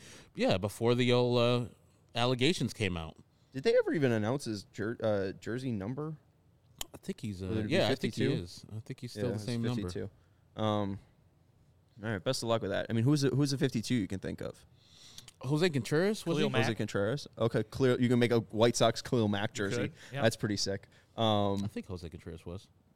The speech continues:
Speaker 2: uh, there's no, you can't, there's no M's, so you can't flip, or W's, so you can't flip.
Speaker 3: If you're good at, if you're good at sewing,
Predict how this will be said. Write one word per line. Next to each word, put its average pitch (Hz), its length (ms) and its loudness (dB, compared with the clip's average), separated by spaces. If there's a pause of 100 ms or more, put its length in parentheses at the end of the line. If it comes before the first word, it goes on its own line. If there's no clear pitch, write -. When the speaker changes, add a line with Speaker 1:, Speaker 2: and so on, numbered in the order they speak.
(640)
Speaker 2:
uh, 127 40 -18 (380)
there's 104 180 -6
no, 110 180 2
you 110 100 -2
can't, 117 360 0
there's 110 140 -4
no 113 160 0 (220)
M's, 110 400 2
so 107 100 -4
you 107 60 -4
can't 110 240 -4
flip, - 420 -4
or 107 100 0
W's, 107 540 0
so - 140 -4
you 101 80 -2
can't - 260 -4
flip. - 360 -6 (160)
Speaker 3:
If 147 140 -10
you're 165 80 -2
good 185 220 2
at, 160 220 2
if 135 160 -8
you're 143 80 -2
good 147 200 -2
at 131 120 -8
sewing, 143 600 0